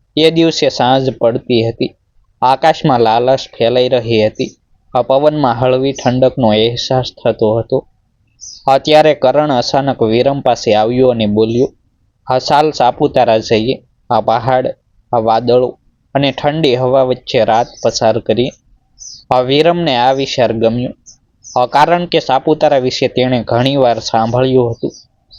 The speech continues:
આ ત્યાંના રસ્તા રાત્રે બહુ જ શાંત અને રહસ્યમય લાગે છે.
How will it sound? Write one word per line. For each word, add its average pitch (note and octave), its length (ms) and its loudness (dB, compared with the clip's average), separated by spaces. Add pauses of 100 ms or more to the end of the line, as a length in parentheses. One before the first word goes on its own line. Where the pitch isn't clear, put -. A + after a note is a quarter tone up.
(200)
આ C3 100 2
ત્યાંના D3+ 380 0
રસ્તા B2+ 460 0
રાત્રે A#2+ 420 0
બહુ B2 340 0
જ B2+ 40 0
શાંત B2+ 480 -2
અને B2 220 2
રહસ્યમય A2+ 720 0
લાગે A2+ 400 0
છે. - 260 -8